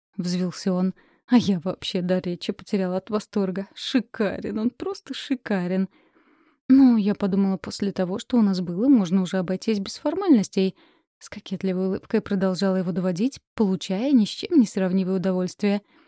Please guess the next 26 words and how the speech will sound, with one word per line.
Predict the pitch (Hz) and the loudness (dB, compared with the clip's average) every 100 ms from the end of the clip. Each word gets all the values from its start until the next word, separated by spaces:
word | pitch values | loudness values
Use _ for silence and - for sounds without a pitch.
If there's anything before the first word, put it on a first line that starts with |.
| _ - | _ 4
«Мы | 240 202 | 4 6
же | 190 | 2
теперь | 190 196 196 | -2 -4 -6
как | - 190 | -6 -4
родные, | 240 254 202 170 | 0 4 4 2
не | 233 254 | 8 8
разлей | 196 196 190 185 | 8 4 0 -2
вода, | 196 262 208 - _ _ | 0 0 0 -4 _ _
практически | - 202 - - 262 - 285 - 190 | -2 -2 -4 0 0 2 -4 -2 -2
муж | 175 180 220 | -2 -2 0
и | |
жена». | 226 381 269 160 _ _ _ _ _ _ _ | 2 4 2 0 _ _ _ _ _ _ _
«Всё, | - - 170 - - | -8 -6 -6 -8 -6
ты | - | 6
меня | 220 208 202 | 8 8 6
достала». | 240 - 190 170 180 _ _ _ _ | 2 0 -2 -2 -8 _ _ _ _
Шагает | - - 180 180 175 165 | -10 -4 -4 -2 -4 -4
к | 175 | -4
двери, | 160 185 190 - _ _ | -2 -4 -4 -8 _ _
распахивает | 208 196 - - 170 214 277 | -2 -2 -2 -6 -4 -2 -2
её | - 190 | 0 -2
широко | 175 170 175 226 | -2 -6 -4 0
и | 233 | 0
кивает, | - 202 175 180 226 | 0 -2 -2 -4 -4
указывая | 277 185 175 185 | -2 -2 -2 0
направление. | 190 185 190 180 175 180 | 0 0 -2 -2 -2 -2